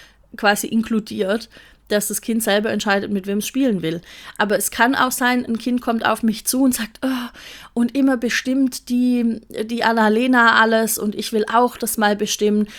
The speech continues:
So, und dann ist ja immer noch nicht der Weisheit letzter Schluss zu sagen, "Ja, dann spiel halt nicht mehr mit der" oder, ähm, "Dann sag ihr's halt." Das kommt ja auch vor, dass Kinder dann sagen,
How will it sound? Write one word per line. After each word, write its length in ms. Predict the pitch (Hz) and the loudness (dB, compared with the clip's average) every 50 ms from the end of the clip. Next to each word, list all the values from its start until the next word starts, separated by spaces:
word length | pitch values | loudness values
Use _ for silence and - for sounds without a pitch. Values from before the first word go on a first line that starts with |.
| - - - - - _ _ _ _ - | -20 -20 -20 -20 -20 _ _ _ _ -4
So, 240 | - - 214 190 | 0 2 2 2
und 260 | - - 208 214 208 233 | 2 2 -2 0 2 2
dann 180 | 220 262 311 | 2 2 0
ist 200 | - 269 254 - | -2 -4 -2 0
ja 60 | 247 | -2
immer 260 | - - 262 285 302 277 | -2 0 0 0 2 2
noch 180 | 262 247 240 | 2 0 2
nicht 220 | 254 262 254 - 240 | 0 0 0 0 0
der 100 | 220 214 | 0 2
Weisheit 380 | 214 233 240 - 254 226 220 | 2 2 2 0 0 -2 -2
letzter 320 | 226 220 214 - - 214 214 | -2 -4 -4 -4 -4 -4 -4
Schluss 300 | - 233 247 254 - - | -2 -2 -4 -4 -4 -6
zu 100 | - 220 | -6 -2
sagen, 240 | - 214 220 220 | 0 2 2 2
"Ja, 120 | 220 208 196 | 2 2 2
dann 200 | 202 196 202 202 - - - - | 2 0 -2 -2 -6 -8 -6 -6
spiel 340 | 202 - - 262 311 320 262 | -4 0 2 4 4 4 4
halt 200 | 240 196 185 - | 2 2 2 0
nicht 180 | 190 185 - 196 | -4 -4 -4 -2
mehr 140 | 180 175 | -2 -2
mit 200 | 180 175 170 - | -2 -4 -4 -2
der" 400 | 175 175 180 180 214 277 320 - | 0 2 4 4 4 4 4 4
oder, 440 | 208 208 214 208 220 208 208 220 220 - - - - - - - _ - | 2 2 4 4 6 6 6 6 4 2 -2 -16 -16 -18 -18 -8 _ 2
ähm, 480 | 220 226 208 214 208 208 208 208 208 - _ _ _ _ _ _ _ _ _ _ _ _ _ _ _ _ _ _ _ _ _ _ _ _ _ _ _ _ _ _ _ _ _ - - | 4 4 4 4 4 2 2 0 0 -2 _ _ _ _ _ _ _ _ _ _ _ _ _ _ _ _ _ _ _ _ _ _ _ _ _ _ _ _ _ _ _ _ _ -6 0
"Dann 240 | - 226 214 214 208 | 2 2 4 4 4
sag 380 | - - 247 277 302 285 - - | 4 4 4 4 4 0 -2 2
ihr's 340 | 220 208 202 196 - - - | 2 4 4 2 0 0 2
halt." 300 | 190 180 208 240 254 - | 2 2 4 2 2 0
Das 160 | 220 - - | 0 -2 -2
kommt 240 | - 233 220 220 214 | 0 0 2 2 2
ja 140 | 196 - 202 | 2 4 4
auch 180 | 208 226 214 | 4 2 2
vor, 220 | - - 180 175 170 | -2 -2 0 0 0
dass 260 | 180 180 180 - - | 0 -2 -4 -4 -4
Kinder 260 | 226 220 214 214 202 | -2 0 0 0 0
dann 180 | 196 190 196 196 | 0 -2 -2 0
sagen, 320 | 196 190 196 196 214 | 0 0 0 0 0